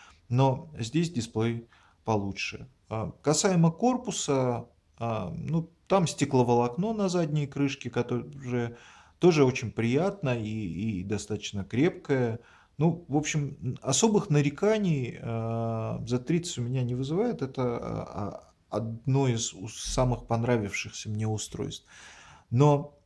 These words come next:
поскольку мне очень понравилась Lenovo К девятьсот, я думаю, что если бы, а, в будущих моделях этого устройства, а, появилась бы операционка BlackBerry десять, а, было бы только лучше.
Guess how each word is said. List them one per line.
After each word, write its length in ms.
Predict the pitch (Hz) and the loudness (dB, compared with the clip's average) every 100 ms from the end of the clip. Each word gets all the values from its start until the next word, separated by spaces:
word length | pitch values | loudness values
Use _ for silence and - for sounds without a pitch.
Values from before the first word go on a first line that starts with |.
| _ | _
поскольку 380 | 135 - 180 160 | -2 2 0 2
мне 180 | 156 | 2
очень 360 | 110 151 135 123 | 2 0 0 0
понравилась 580 | 127 123 120 113 113 - | -2 -2 -2 -4 -6 -6
Lenovo 320 | 117 123 113 | -6 -4 -4
К 100 | 127 | -4
девятьсот, 460 | 123 175 170 233 147 | -4 -6 -6 -6 -2
я 120 | 143 | -2
думаю, 280 | 147 139 123 | -2 -2 -4
что 400 | - - 113 113 - - _ _ | -6 -6 -6 -8 -16 -20 _ _
если 340 | - 127 123 113 | 0 0 2 -2
бы, 320 | 110 107 107 _ _ _ _ | 0 -2 -4 _ _ _ _
а, 300 | 117 110 107 101 | -6 -2 -4 -6
в 260 | - 113 110 - _ _ | -2 -2 -2 -10 _ _
будущих 480 | 127 127 110 - - | 4 4 2 -2 -4
моделях 500 | 113 113 117 104 95 _ _ _ _ | -2 2 0 0 -6 _ _ _ _
этого 320 | - 110 98 107 | -6 -6 -4 -6
устройства, 680 | 104 - 113 104 - 110 - _ _ - - _ - | -6 -4 -2 -2 -8 -16 -16 _ _ -20 -20 _ -6
а, 380 | 107 104 104 101 | -2 -2 -4 -4
появилась 460 | 120 117 113 104 - | -2 0 0 -2 -2
бы 120 | 107 | -4
операционка 580 | 101 107 104 - 113 117 | -4 -8 -8 -8 -8 -6
BlackBerry 440 | 117 117 117 120 | -6 -4 -4 -4
десять, 560 | 127 202 226 196 - - _ _ _ - | -2 -2 -4 -8 -14 -18 _ _ _ -8
а, 280 | 110 104 101 - - _ | -4 -4 -6 -14 -20 _
было 240 | - 143 143 | 2 4 6
бы 320 | 117 110 110 - | 2 -2 -6 -6
только 480 | 107 101 - 92 85 - | -4 -4 -6 -8 -8 -14
лучше. 460 | 85 104 - - | -12 -10 -12 -16